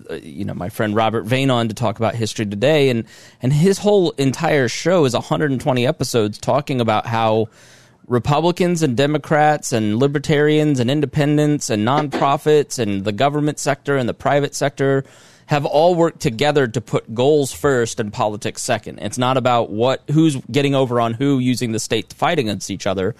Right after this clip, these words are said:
And as a result, you have one of the most thriving sectors of, um, school choice and charter schools. And, a-, a-, and that, that pushed I P S to become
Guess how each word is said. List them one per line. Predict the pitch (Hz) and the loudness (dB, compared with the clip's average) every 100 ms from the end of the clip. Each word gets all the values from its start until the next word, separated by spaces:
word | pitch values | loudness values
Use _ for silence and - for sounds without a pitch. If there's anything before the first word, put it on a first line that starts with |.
| - - - - - | -14 -20 -20 -20 -2
And | 151 | 0
as | 180 165 | 2 2
a | |
result, | 165 147 165 190 | 2 4 2 2
you | 139 165 | 2 4
have | 180 151 | 4 2
one | 160 | 2
of | 147 | 2
the | 135 | 2
most | 135 - | 2 0
thriving | - 127 135 156 165 160 | -2 0 4 4 2 0
sectors | 147 - 156 147 - 135 127 123 | 0 -2 -2 -2 0 2 2 0
of, | - 131 123 117 113 101 - - _ _ _ - | 0 2 4 2 0 -6 -18 -20 _ _ _ -4
um, | 113 104 98 90 | 0 2 0 -2
school | - - 156 156 | -6 0 4 4
choice | - 165 170 135 - - | 2 0 2 2 -2 -6
and | - 110 | -6 -6
charter | - 156 165 | -2 0 0
schools. | 120 - 131 104 87 90 - - | -2 -2 -2 0 -4 -6 -8 -2
And, | 117 110 107 104 - - - _ _ | 0 0 0 -2 -6 -20 -20 _ _
a-, | 98 - | -14 -8
a-, | - - 160 - | -8 -6 -6 0
and | 147 - _ _ | -2 -2 _ _
that, | 127 127 127 156 180 - 135 | -20 -16 -4 -2 -2 -4 0
that | 190 - _ _ | 0 -2 _ _
pushed | - 214 220 - | 0 2 2 0
I | 160 175 | -2 -2
P | - 156 | 0 0
S | 180 - | 0 0
to | 143 | -2
become | 131 - 147 | -2 0 0